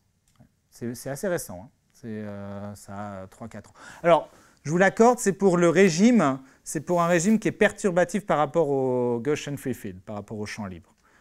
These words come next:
Mais ça reste un régime réel de, euh, de, euh, de modèle five four four et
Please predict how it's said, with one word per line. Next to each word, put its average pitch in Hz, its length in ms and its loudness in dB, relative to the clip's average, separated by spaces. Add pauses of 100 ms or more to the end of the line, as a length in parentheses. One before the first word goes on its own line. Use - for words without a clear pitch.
(260)
Mais 123 100 -4
ça 117 180 -2
reste 185 520 0
un 143 120 -8
régime 139 500 0
réel 165 640 4
de, 135 80 -2
euh, 117 600 0
de, 110 120 -10
euh, 107 520 -4
de 110 140 -14
modèle 113 320 -6
five 127 240 -8
four 113 240 -12
four 165 340 -10
et 107 300 -14